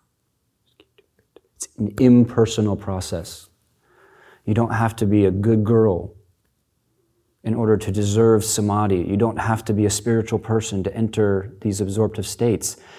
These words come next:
It's an impersonal process. You just have to do the art, is what I'm trying to get at.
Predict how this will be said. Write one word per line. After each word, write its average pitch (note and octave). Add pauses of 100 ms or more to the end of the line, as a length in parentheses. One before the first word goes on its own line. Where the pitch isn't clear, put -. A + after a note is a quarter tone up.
(140)
It's G#2+
an G2+
impersonal A2+
process. G#2 (1700)
You G#2
just G2+
have -
to G#2+
do G#2+
the G2
art, A#2
is F#2+
what G2
I'm F#2
trying G2
to F#2
get F#2+
at. -